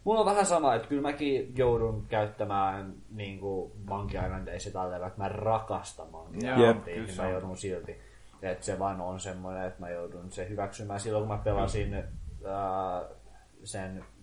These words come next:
Speaker 1: tota, Sam and Maxin tossa syksyllä, me puhuttiinkin
Speaker 2: Hmm.
Speaker 1: siitä, niin, tota,
Speaker 2: Joo.
Speaker 1: noin, niin mä joudun,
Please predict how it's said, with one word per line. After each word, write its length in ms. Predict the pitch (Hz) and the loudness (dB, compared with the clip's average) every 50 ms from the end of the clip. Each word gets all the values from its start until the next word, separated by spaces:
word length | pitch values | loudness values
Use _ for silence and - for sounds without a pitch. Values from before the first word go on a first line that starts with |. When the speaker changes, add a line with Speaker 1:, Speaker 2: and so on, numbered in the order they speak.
| - - - - - - - | -14 -12 -12 -10 -10 -10 -8
Speaker 1:
tota, 280 | - 98 95 101 101 101 | -8 -6 -4 -2 -4 -2
Sam 280 | - - 117 110 107 | -2 -2 -2 0 0
and 140 | 104 95 95 | -2 -4 -4
Maxin 460 | 92 87 92 - - - 95 92 90 | -6 -8 -8 -8 -8 -10 -10 -10 -10
tossa 200 | 90 90 - - | -10 -12 -10 -8
syksyllä, 520 | - 95 - - - - - 87 90 87 - - | -8 -8 -8 -8 -8 -6 -6 -4 -4 -6 -6 -8
me 80 | 85 92 | -14 -14
puhuttiinkin 540 | 92 95 107 107 104 92 82 - 120 117 107 | -12 -10 -6 -4 -4 -4 -4 -6 -8 -10 -10
Speaker 2:
Hmm. 100 | 117 120 | -10 -12
Speaker 1:
siitä, 340 | - - 120 120 120 120 | -10 -10 -10 -8 -8 -8
niin, 220 | 120 117 107 - - - | -8 -6 -8 -8 -8 -8
tota, 220 | - 117 113 120 | -8 -8 -4 -4
Speaker 2:
Joo. 80 | 113 113 | -4 -4
Speaker 1:
noin, 200 | 117 113 113 113 | -4 -6 -6 -6
niin 200 | 117 110 101 - - - | -8 -8 -8 -10 -12 -8
mä 100 | - 101 | -6 -4
joudun, 300 | 101 104 117 - 180 185 | -2 -2 0 0 -2 -4